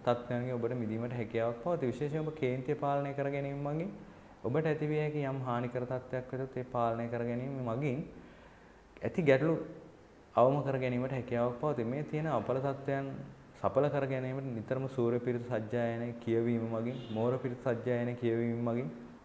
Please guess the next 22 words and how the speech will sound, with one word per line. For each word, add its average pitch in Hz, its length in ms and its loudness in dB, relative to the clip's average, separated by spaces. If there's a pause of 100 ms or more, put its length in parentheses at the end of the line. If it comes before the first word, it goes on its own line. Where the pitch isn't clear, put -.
කරඳ 127 340 4
ගසකර 139 320 2 (240)
කරන්නා 120 380 2
වූ 123 100 0
සාත්තුව 113 520 2
මගින්, 117 280 -2 (160)
ඉඹුල් 135 220 6
ගසකර, 107 280 2
විශේෂයෙන්ම 110 400 -2 (360)
කටු 123 260 2
ඉඹුල් 120 180 4
ගසකර 117 380 2
කරන්නා 113 400 0
වූ 107 160 -2 (120)
සාස්තුව 110 460 2
මගින් 120 240 -2 (360)
අවශ්‍ය 147 360 4
නම් 156 220 2
ඒ 117 160 2
කේන්ද්‍රයේ 127 500 4
තත්ත්වය 127 320 2
බලා 123 300 6